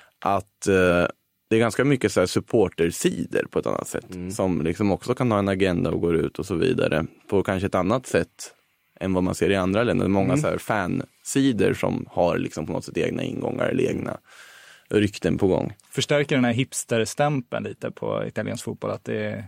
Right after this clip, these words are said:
Speaker 3: det är ganska, ju-, men just så här, många engagerade supportrar som brinner utav bara satan.
Speaker 1: Mm.
Speaker 3: Så att de har de där ingångarna. Ja.
Speaker 2: Mm.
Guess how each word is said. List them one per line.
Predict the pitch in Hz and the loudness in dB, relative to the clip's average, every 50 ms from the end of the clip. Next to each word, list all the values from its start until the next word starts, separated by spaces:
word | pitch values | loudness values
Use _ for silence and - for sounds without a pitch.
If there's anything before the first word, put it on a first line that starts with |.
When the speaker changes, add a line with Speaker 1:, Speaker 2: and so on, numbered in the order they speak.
| - _ _ _ | -16 _ _ _
Speaker 3:
det | 127 | 0
är | 131 123 123 123 | 2 4 4 4
ganska, | 120 113 117 117 131 120 - - 117 110 107 104 | 4 2 2 2 2 0 0 0 0 0 0 -2
ju-, | 107 110 117 120 120 117 131 | -4 -6 -6 -4 -2 0 2
men | 123 131 | 2 2
just | 127 120 - | 2 2 2
så | 123 | 2
här, | 117 | 2
många | 117 131 143 139 131 127 123 | 4 4 4 4 4 4 4
engagerade | 123 123 123 117 - 135 120 110 110 107 | 4 4 2 2 2 2 2 2 2 0
supportrar | 104 110 - - 131 120 - 117 | -4 -4 0 0 0 2 0 0
som | 104 113 113 | -2 -2 0
brinner | 101 123 120 113 113 107 | 2 2 2 2 2 2
utav | 98 - 107 | 0 -2 -2
bara | 107 110 | -2 0
satan. | - - - - - - 190 147 117 104 - - _ _ 247 202 135 113 110 104 | 0 0 2 2 4 4 4 4 2 2 -2 -6 _ _ 2 4 4 4 4 2
Speaker 1:
Mm. | 98 101 101 101 - _ _ _ | 0 0 -4 -6 -10 _ _ _
Speaker 3:
Så | - - 117 | -6 -4 -4
att | - | -2
de | - 117 120 | 0 0 2
har | 117 113 110 | 4 4 4
de | 110 104 | 2 2
där | 104 104 | 0 0
ingångarna. | 104 104 104 101 98 98 98 107 107 107 - - - _ _ _ - - - - - - - - - - - - _ - - - - _ | -2 -2 -2 -4 -6 -6 -6 -6 -6 -6 -8 -10 -16 _ _ _ -20 -20 -20 -20 -20 -20 -20 -20 -20 -20 -20 -20 _ -20 -20 -20 -8 _
Ja. | 113 113 123 143 170 - _ _ - - | 2 2 2 2 0 -4 _ _ -8 -4
Speaker 2:
Mm. | 90 101 113 | -2 -2 -2